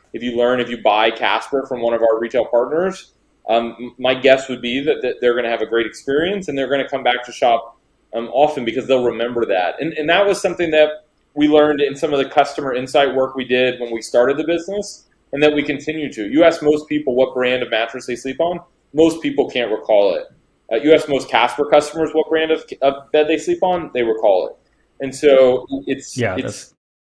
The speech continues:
Speaker 2: good call not making your brand start with an
Speaker 1: Yeah,
Speaker 2: S.
Speaker 1: that's rule one.
Speaker 2: <laughs>
Speaker 1: Um, no, and it, it's a good point. It's, you know, it, it was,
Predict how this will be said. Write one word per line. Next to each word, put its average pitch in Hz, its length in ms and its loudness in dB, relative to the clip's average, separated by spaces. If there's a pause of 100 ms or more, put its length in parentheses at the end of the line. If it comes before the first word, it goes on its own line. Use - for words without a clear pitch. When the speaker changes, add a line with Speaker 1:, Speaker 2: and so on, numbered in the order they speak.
(520)
Speaker 2:
good 170 160 4
call 170 220 8
not 139 300 4
making 139 320 2
your 127 100 4
brand 123 320 0
start 120 240 2
with 107 100 -4
an 110 60 0
Speaker 1:
Yeah, 113 160 4
Speaker 2:
S. - 220 -12
Speaker 1:
that's 147 280 -2
rule 143 240 6
one. 120 200 0 (400)
Speaker 2:
<laughs> - 1400 2 (140)
Speaker 1:
Um, 135 440 0 (440)
no, 165 260 8
and 143 280 6
it, 165 260 2
it's 165 160 -2
a 175 60 4
good 190 200 0
point. 226 260 0
It's, 131 360 -2
you 143 80 -2
know, 120 140 4
it, 135 160 -2
it 139 160 -2
was, 151 260 8